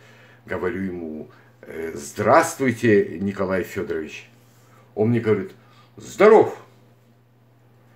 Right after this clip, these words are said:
Э, как твои дела?» Я говорю: «Да ничего, вроде бы всё нормально». «Ты ещё учишься?» Я говорю: «Да, я на пятом курсе,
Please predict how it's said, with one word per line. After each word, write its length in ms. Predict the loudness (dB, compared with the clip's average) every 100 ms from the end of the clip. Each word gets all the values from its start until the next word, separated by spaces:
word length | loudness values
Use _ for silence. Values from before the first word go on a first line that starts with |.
| _ _ _ _ _ -6
Э, 400 | 0 4 4 2 4
как 200 | 4 6
твои 180 | 6 6
дела?» 340 | 6 4 0 -12 _ _ _ _ _ _ _ _ _ _ _
Я 120 | -10
говорю: 200 | -6 -4 0
«Да 100 | 2
ничего, 640 | 0 -4 -6 -2 -2 -2
вроде 300 | -4 -8 -10
бы 160 | -12
всё 200 | -14 -10
нормально». 640 | -8 -8 -8 -6 -6 -6 -10 -16 -20 -20 -20 -20 -4
«Ты 80 | 0
ещё 220 | 4 6
учишься?» 480 | 6 6 0 -2 -6 -10 _ _ _ _
Я 80 | -2
говорю: 160 | -2 0
«Да, 160 | -2
я 160 | -2 -2
на 100 | -4
пятом 380 | -4 -6 -6 -10
курсе, 580 | -10 -10 -12 -14 -14